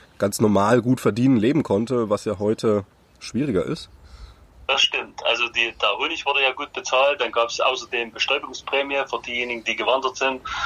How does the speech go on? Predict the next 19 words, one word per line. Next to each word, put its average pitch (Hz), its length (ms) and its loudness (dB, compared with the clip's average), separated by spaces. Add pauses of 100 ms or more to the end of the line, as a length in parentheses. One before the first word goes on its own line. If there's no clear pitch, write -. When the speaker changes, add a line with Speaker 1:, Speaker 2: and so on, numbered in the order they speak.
(200)
Speaker 2:
Das 104 200 -2
war 127 300 4
natürlich 123 520 0
eine 117 140 -4
richtige 127 380 0
Einnahmequelle. 98 680 -2
Also 90 180 -4
da 110 140 -4
konnte 117 280 -2
man 120 200 -2
richtig 120 320 -6
gut 117 180 -6
leben. 107 300 0
Also 104 260 -4
überhaupt 117 420 -4
kein 113 200 -2
Vergleich 107 340 -2
zu - 120 -8
jetzt. 87 280 -2